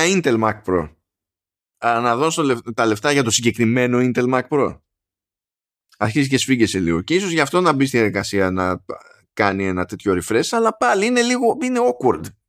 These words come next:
η κατάσταση αυτή, πολύ. Τι να πω.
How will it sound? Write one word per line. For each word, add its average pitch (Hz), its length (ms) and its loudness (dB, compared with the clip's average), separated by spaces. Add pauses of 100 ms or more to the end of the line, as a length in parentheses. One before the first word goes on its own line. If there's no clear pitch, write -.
(140)
η - 180 -6
κατάσταση - 600 -4
αυτή, - 140 -14
πολύ. - 380 2 (2250)
Τι 269 100 -8
να - 140 -4
πω. 82 120 -16